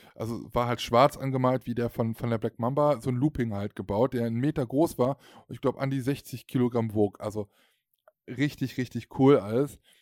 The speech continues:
Und da kamen natürlich direkt die Fragen auf: ne, ja, kann man das denn auch kaufen? Wird's das verkaufen? Und wo kriegt man das denn her? Und wie lange brauchst du denn dafür? Und so. Also,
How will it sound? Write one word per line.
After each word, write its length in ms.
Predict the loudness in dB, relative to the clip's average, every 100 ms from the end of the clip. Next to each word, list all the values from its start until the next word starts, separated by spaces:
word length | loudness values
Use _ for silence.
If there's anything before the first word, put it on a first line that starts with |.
| _
Und 180 | -18 -12
da 100 | -10
kamen 200 | -4 -4
natürlich 260 | -2 -4 -2
direkt 200 | -4 -4
die 80 | -6
Fragen 280 | -2 -2
auf: 280 | -2 -4 -4
ne, 180 | -8 -8
ja, 140 | -8
kann 160 | -6 -4
man 100 | -4
das 80 | -6
denn 80 | -8
auch 140 | -6
kaufen? 560 | 0 0 0 -4 -6 -6
Wird's 160 | -8
das 100 | -10
verkaufen? 720 | -12 -4 2 4 4 0 -6
Und 260 | -6 -8 -10 _ _ -20
wo 60 |
kriegt 200 | -18 -10
man 120 | -6 -4
das 120 | -4
denn 140 | -4
her? 400 | 0 2 4 4
Und 240 | 4 -2 -6
wie 60 |
lange 160 | -8 -4
brauchst 340 | 2 2 0
du 20 |
denn 160 | -4 -2
dafür? 280 | -4 -4 -8
Und 80 | -8
so. 100 | -14 _ _ _ -10
Also, 320 | -4 -2